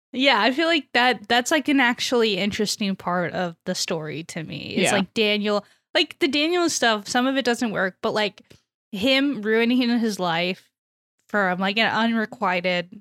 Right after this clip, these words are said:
Speaker 1: or requited but refused to act on feelings or whatever they are. Ruining his life, like, becoming obsessed with her, like,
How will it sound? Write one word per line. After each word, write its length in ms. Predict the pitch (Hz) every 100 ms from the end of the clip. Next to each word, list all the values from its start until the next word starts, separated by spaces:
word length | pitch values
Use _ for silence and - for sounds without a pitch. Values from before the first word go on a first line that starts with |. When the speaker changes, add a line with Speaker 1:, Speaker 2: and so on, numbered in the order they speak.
| -
Speaker 1:
or 300 | 226 220 - 262
requited 680 | 262 - 262 262 269 226
but 160 | 220 - -
refused 640 | 208 - 220 220 208 -
to 240 | 208 180
act 320 | 180 180 - 214
on 380 | 180 180 185 - _ _ _ _ 220
feelings 500 | - 294 220 175 175
or 60 | 190
whatever 480 | 180 180 170 175 - _ - - _ _ _
they 160 | 254 240
are. 440 | 196 185 185 190 _ _ _ _ _ _ _ _ _ -
Ruining 500 | 247 262 302 302 311
his 220 | 302 294
life, 380 | 196 202 196 208
like, 160 | 220 202 _
becoming 400 | 208 - 233 247 247
obsessed 540 | 226 - 190 190 - -
with 80 |
her, 80 | 185
like, 200 | 190 196